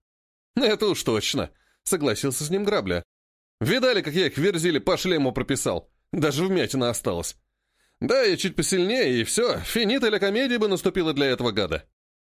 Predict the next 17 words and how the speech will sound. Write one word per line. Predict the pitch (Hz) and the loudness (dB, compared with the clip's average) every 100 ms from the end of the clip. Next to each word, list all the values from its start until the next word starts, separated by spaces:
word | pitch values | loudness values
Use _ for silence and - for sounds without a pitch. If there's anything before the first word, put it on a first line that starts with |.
| _ _ _ - | _ _ _ -6
«Ага, | - 226 220 247 156 117 - | 0 2 2 2 -2 -4 0
и | 185 185 208 | 2 2 0
тогда | 202 208 208 | 0 0 0
бы | 190 | 0
он | 196 | 0
тебя | 175 185 | 0 0
не | 190 | 0
просто | 220 214 196 | 0 -2 0
на | 170 | 0
землю | 135 143 117 110 | 0 0 0 0
уронил, | 107 101 95 92 | 0 0 0 0
а | 156 | 0
ещё | 156 214 | 0 -2
и | |
сверху | - 151 131 127 | 0 0 0 -2
попрыгал | 120 117 113 98 | -2 -2 -2 -2
бы», | 90 80 | -2 -6